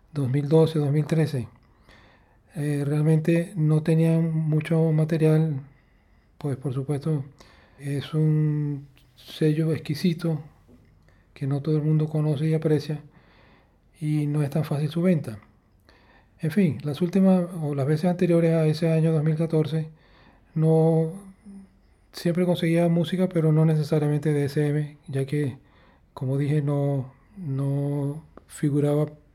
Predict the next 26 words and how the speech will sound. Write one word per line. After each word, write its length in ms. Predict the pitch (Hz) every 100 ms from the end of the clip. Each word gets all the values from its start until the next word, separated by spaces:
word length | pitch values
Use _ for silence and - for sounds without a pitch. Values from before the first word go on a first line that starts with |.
| -
predominantemente 1200 | 151 147 143 139 143 143 143 147 143 139 156 156 - - - _ _ -
en 140 | 131
la 80 | 127
tienda. 380 | 139 117 104 - _ _ _ _ _ _ _ _ _ _ - -
Sin 200 | - 156
embargo, 440 | 165 160 143 151 - - - - - _ _ _ -
en 140 | 127
ese 220 | 139 160
año 160 | 151 151
en 80 | 156
cuestión, 480 | 156 - 151 127 123 - _ _ _ _ _ _ _ _ _ _ _ _
cuando 520 | - 139 131 135 139
vi, 360 | 160 139 156 165 147 - 160 -
cuando 220 | 131 123
llegué 260 | 123 135 156
a 40 |
la 120 | 170
tienda, 480 | 160 156 151 156 139 - _ _ _ _ _ -
me 160 | 135
llevé 180 | 131 143
una 140 | 151 147
muy 240 | 156 175
grata 300 | 165 160 151
sorpresa, 440 | 147 147 160 139
ya 180 | 127 135
que 220 | 143 156